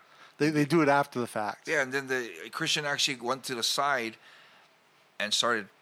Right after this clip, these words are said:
Speaker 2: pounding him from the side, and then the ref jumped in. And then later on,
Speaker 1: They announced
Speaker 2: after
Speaker 1: it.
Speaker 2: they,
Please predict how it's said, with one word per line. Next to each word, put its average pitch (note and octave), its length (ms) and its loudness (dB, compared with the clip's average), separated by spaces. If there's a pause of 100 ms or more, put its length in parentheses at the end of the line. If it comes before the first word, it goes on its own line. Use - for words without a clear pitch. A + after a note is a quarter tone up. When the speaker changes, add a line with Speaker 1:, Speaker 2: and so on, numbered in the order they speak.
Speaker 2:
pounding B2 380 -4
him A#2 100 -8
from A2+ 180 -10
the F#2+ 80 -8
side, B2+ 460 -2 (100)
and G#2 160 -10
then G2+ 320 -8
the G2+ 80 -10
ref G2+ 200 -4
jumped F#2+ 300 -8
in. - 120 -10 (580)
And A2+ 140 -8
then A2+ 220 -4
later B2+ 400 -8
on, D3+ 400 -4 (180)
Speaker 1:
They A#2+ 120 -4
announced A2+ 360 -4
Speaker 2:
after C3 240 0
Speaker 1:
it. C3 40 0
Speaker 2:
they, B2 180 -2